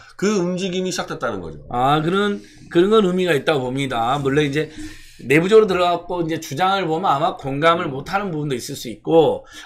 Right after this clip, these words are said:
Speaker 2: 아, 저분들 입장에서는 저게 중요한 이슈인데 윤석열 한동훈이 기회주의를 보니까 어, 도-,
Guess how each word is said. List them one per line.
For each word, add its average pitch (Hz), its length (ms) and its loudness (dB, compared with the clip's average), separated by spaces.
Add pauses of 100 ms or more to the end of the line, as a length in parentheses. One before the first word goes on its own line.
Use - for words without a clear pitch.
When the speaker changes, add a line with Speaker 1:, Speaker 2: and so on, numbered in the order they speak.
Speaker 2:
아, 131 160 4
저분들 175 320 -2
입장에서는 185 680 -2
저게 151 260 -4
중요한 165 340 -2
이슈인데 156 520 -4 (260)
윤석열 156 260 -2
한동훈이 151 420 -4
기회주의를 160 440 -2
보니까 135 680 -4 (300)
어, 120 320 -4
도-, 139 100 -8